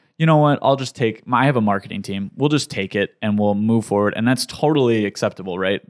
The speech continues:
People do it all the time. We work with large organizations that take a brand and they go, "Well, I have a huge marketing department. I'm gonna do this."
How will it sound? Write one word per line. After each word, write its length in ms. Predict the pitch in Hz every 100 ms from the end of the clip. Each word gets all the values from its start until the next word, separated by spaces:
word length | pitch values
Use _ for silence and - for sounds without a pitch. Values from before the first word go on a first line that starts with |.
| -
People 180 | 117 120
do 140 | 117
it 60 | -
all 180 | 107 104
the 80 |
time. 380 | 104 95 95 107 _ - -
We 60 | 113
work 200 | 113 110
with 140 | 107
large 300 | 104 104 110
organizations 640 | 113 107 101 98 - 104
that 140 | 98 90
take 180 | 98 98
a 60 |
brand 260 | 98 98 101
and 80 | 98
they 80 |
go, 140 | 101 98
"Well, 240 | 101 143
I 140 | 110 107
have 180 | 139
a 100 | 123
huge 380 | 98 - 135 113
marketing 420 | 104 123 - 98
department. 420 | 98 - 92 104 92
I'm 120 | 117
gonna 160 | 110
do 240 | 92 - 120
this." 340 | 95 92 -